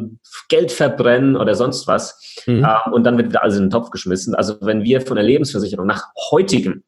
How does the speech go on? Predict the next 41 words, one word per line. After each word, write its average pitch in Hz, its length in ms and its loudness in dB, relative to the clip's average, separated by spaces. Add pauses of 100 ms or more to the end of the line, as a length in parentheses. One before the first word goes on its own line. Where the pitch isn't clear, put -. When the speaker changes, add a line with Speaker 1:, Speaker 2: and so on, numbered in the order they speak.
(120)
Speaker 1:
nach - 260 -6
heutigem 156 400 2
Stand 117 320 -4
sprechen, - 380 -4
dann - 80 -4
ist - 120 -8
da - 60 -8
eigentlich - 240 -8
immer 170 200 0 (340)
eine 120 100 4
Risikolebensversicherung 98 1200 -2 (640)
gemeint. 92 440 2 (240)
Ja, 104 80 0
eine 117 140 2
Versicherung 135 500 -2
auf 107 220 0
dein 104 420 -2
Leben. 110 380 2
Das - 140 -10
andere 196 400 2
sind 123 160 -4
Rentenversicherungen. - 800 -4 (640)
Ähm, 107 420 0
aber 127 280 2
das 113 180 -4
wird 117 120 -4
halt 110 100 -4
leider 98 180 2
alles 98 120 0
nur 98 100 -2
in 92 60 0
den 92 40 -8
Topf 117 160 -4
geschmissen. 127 600 -6
Und 113 80 -2
eine 107 80 2
Risikolebensversicherung 135 960 2
ist 104 100 -2
dafür 117 200 0
da, 123 360 0
wenn 113 380 0